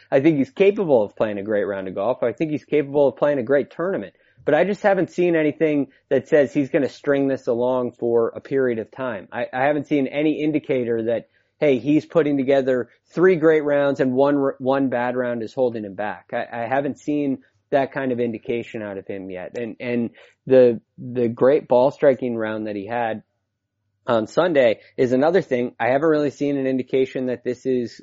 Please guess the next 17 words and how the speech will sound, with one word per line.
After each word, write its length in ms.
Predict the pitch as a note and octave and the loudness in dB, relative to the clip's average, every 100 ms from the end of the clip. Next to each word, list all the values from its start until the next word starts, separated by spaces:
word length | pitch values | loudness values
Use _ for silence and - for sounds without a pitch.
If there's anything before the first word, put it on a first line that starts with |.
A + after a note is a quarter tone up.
| _ | _
something 460 | - A#2 A#2 B2 | -12 -12 -8 -8
that's 220 | B2+ B2 - | -6 -8 -6
gonna 240 | G#2+ A2 | -8 -6
continue. 640 | - B2 - F#3+ D3+ F2 _ _ _ _ - | -6 -6 -4 -4 -4 -8 _ _ _ _ -10
Uh, 360 | A#2 A2+ G#2+ - C2+ | -10 -8 -12 -14 -18
so 320 | - C3+ B2+ | -2 0 0
I, 120 | C3+ - - | -4 -12 -10
I 120 | B2+ | -6
have 280 | C#3 D3 C3 | 0 0 0
some, 360 | - C3 B2+ - - | -6 -4 -4 -6 -18
some 200 | - B2+ | -12 -6
real 200 | B2+ C#3 | 0 0
questions 480 | C3 B2 A#2+ B2+ G#2+ | 0 -4 -4 -8 -10
with 160 | G#2+ - | -12 -4
Jordan 320 | A#2 A2 G#2 | -4 -4 -12
still. 480 | - C3 C3+ C#3 _ _ _ _ | -8 -2 0 -2 _ _ _ _
Uh, 360 | G2+ A#2 A2 | -12 -10 -8